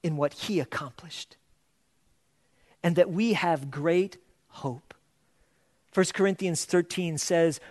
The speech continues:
"For now we see, uh, through a mirror dimly." We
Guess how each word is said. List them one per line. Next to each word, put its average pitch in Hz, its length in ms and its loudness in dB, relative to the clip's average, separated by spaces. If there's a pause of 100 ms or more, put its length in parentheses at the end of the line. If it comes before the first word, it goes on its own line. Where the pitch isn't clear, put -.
"For 180 160 0
now 196 360 4
we 185 180 0
see, 202 580 -2
uh, 160 200 -2
through 165 220 0
a 147 40 2
mirror 185 500 -2
dimly." 147 500 -4
We 151 180 -12